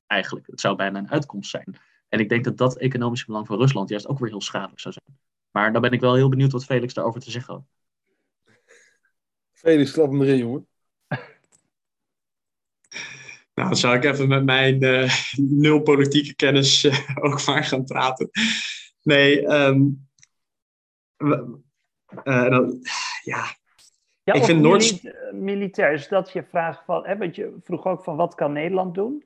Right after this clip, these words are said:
Speaker 3: Ja, wat zouden
Speaker 4: Ehm,
Speaker 3: jullie, wat zouden jullie doen? Wat
Speaker 4: nou ja,
Speaker 3: zouden
Speaker 4: dat,
Speaker 1: Oh, zo.
Speaker 4: dat
Speaker 1: Ja.
Speaker 4: zijn dan
Speaker 3: Ja.
Speaker 4: eigenlijk twee dingen. De ene is, eh, op diplomatie, er moet echt een Europees antwoord komen. Europa moet op één lijn. Dus dat is ook Duitsland erbij.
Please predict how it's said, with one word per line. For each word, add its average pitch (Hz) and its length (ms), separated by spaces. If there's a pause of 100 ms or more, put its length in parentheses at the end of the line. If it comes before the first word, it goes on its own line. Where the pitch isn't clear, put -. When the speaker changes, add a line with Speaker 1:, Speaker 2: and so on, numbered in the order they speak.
(180)
Speaker 3:
Ja, 208 200
wat 143 180
zouden 185 260
Speaker 4:
Ehm, 196 100
Speaker 3:
jullie, 196 240
wat 220 200
zouden 202 240
jullie 196 180
doen? 170 320 (160)
Wat 165 120
Speaker 4:
nou 208 120
ja, 180 60
Speaker 3:
zouden 170 180
Speaker 4:
dat, 151 80
Speaker 1:
Oh, 151 60 (120)
zo. 120 80
Speaker 4:
dat - 120 (240)
Speaker 1:
Ja. 123 40
Speaker 4:
zijn 208 200
dan 202 120
Speaker 3:
Ja. 196 120
Speaker 4:
eigenlijk 226 380
twee 185 380
dingen. 175 340
De 147 100
ene 208 360
is, 160 480
eh, 156 220
op 156 220
diplomatie, 165 760
er 143 80
moet 139 180
echt - 260
een 147 160
Europees 196 560
antwoord 165 520
komen. 127 360
Europa 190 380
moet 190 200
op 175 120
één 180 280
lijn. 120 340 (360)
Dus 160 200
dat 165 160
is 165 140
ook 196 220
Duitsland 180 580
erbij. 151 420